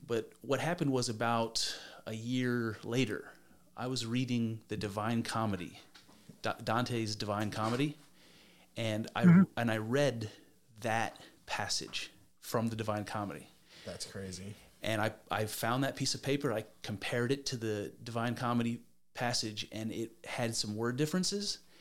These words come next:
Speaker 1: but it was almost identical. Almost identical. And here's the strange part. The, the person who wrote this has zero interest in religion,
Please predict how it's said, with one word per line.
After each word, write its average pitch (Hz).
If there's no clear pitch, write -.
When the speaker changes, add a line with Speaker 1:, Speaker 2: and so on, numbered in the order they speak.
Speaker 1:
but 117
it 117
was 117
almost 131
identical. 110
Almost 156
identical. 113
And 101
here's 160
the -
strange 135
part. -
The, 113
the -
person 180
who 131
wrote 131
this 107
has 117
zero 147
interest 120
in 104
religion, 131